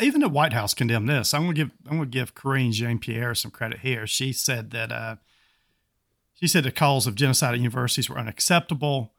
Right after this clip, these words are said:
uh, a private equity billionaire, Mark Rowan, I, I don't know if anybody knows who that is, he wrote a message to the Penn trustees saying he was gonna withhold money. And as this, as this episode is recording, it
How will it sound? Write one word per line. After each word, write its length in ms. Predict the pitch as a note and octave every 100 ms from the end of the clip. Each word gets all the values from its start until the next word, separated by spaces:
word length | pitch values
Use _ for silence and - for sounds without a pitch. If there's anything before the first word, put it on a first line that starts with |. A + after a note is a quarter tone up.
| _ _ _ _ _ C#3
uh, 240 | C3 C3 -
a 80 | -
private 380 | - D3 C#3+
equity 320 | C3+ C#3+ C#3 G#2+
billionaire, 500 | C#3 C3+ C3 B2+ B2
Mark 240 | B2 C3
Rowan, 500 | B2 C3 B2+ A#2+ B2
I, 240 | B2+ A#2+ -
I 100 | A#2
don't 100 | A#2
know 60 | A2+
if 80 |
anybody 240 | B2 A2+ A2
knows 160 | A#2+ -
who 60 | A2+
that 80 | A2+
is, 240 | A#2 -
he 80 | C3+
wrote 220 | C3+ B2
a 80 | A#2
message 400 | - C3 - A#2+
to 80 | A#2+
the 80 | A#2
Penn 240 | C3+ A#2
trustees 500 | - A#2 - B2 A2
saying 220 | B2 A#2
he 120 | A#2
was 140 | A#2+ -
gonna 140 | B2
withhold 380 | A#2 - B2 A2+
money. 440 | C3+ D#3 C#3+ C3 - _ _ _ -
And 120 | C#3
as 220 | C#3+ -
this, 420 | C#3+ E3 C#3+ - -
as 240 | D3 B2 D#3
this 320 | D#3 - - C#3+
episode 400 | C#3 D3 C3 A#2
is 300 | A2+ - - _
recording, 760 | B2+ - - F3+ E3+ B2+ A#2+ - - _ _ _
it 120 | C#3